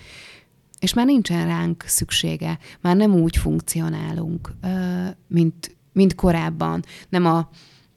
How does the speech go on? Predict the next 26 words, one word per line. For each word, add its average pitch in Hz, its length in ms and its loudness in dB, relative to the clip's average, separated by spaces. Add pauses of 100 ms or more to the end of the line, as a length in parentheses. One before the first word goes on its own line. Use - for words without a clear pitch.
(140)
nem 202 200 6
a, 180 100 8 (340)
nem 214 160 6
a 202 80 6
gyerek 180 500 0 (280)
mentén 170 720 4 (260)
kell 165 200 0
meghatározni 170 880 -2
a 160 60 -2
szerepünket, 165 760 -2
az 170 100 -6
egymáshoz 165 600 -4
való 165 240 -6
viszonyunkat, 123 880 -4 (240)
hogy - 280 -14 (240)
anya 160 260 -6
és 170 200 -6
apa - 220 -12
vagyok, 175 420 -2 (760)
hanem, 214 600 6 (680)
hanem 226 340 4
hirtelen 185 640 6
ott 190 180 0
maradunk 170 400 2
a 170 60 0
párkapcsolatunkkal, 160 1300 -2